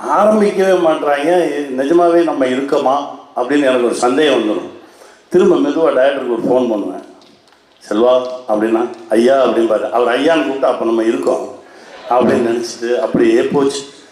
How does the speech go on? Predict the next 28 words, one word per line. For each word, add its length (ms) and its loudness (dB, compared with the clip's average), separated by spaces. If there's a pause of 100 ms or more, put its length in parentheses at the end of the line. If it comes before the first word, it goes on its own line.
(200)
திடீர்னு 320 2
பிரசாந்த் 360 -2
சார் 280 -4
அடிப்பேன், 280 -4
அவரு 320 2
ஐயாம்பாரு, 580 0 (220)
அப்ப 200 -2
இருக்கோம் 500 -2
கன்ஃபார்ம் 520 -4 (380)
அப்படின்னு 300 2
சொல்லி 280 -8
போய் 260 -6
கடைசி 720 -4 (840)
அப்புறம் 320 0
தான் 140 2
செட்ல 400 -2
பேசும்போது 840 0 (500)
மகாதேவன் 440 2
ஐயாட்ட 300 0
பேசிட்டு 240 -2
இருக்கும்போது 360 0
அவர் 200 0
சொன்ன, 220 -4
மகாதேவன் 460 0
சொல்றது 280 -2
நான் 100 0
அவரை 200 0
சொல்றேன் 300 -8